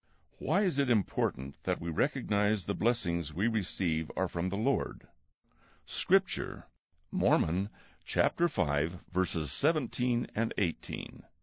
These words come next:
Seventeen. They were once a delightsome people, and they had Christ for their shepherd. Yea, they were led even by God the Father.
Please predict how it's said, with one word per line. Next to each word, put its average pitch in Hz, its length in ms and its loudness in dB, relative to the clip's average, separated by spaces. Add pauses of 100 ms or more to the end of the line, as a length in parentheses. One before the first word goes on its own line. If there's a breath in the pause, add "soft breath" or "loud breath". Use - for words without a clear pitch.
(580)
Seventeen. 92 880 -2 (760 soft breath)
They 78 160 0
were 78 120 2
once 95 320 0
a 139 40 0
delightsome 117 640 2
people, 67 540 -4 (260 soft breath)
and 120 140 -2
they 165 120 4
had 151 220 0
Christ 101 460 0
for 80 160 -4
their 95 160 2
shepherd. 71 520 -2 (840)
Yea, 104 540 2 (220)
they 82 200 2
were 85 180 4
led 104 320 2
even 147 300 0
by 135 200 0
God 113 360 0
the 110 80 0
Father. 76 640 -2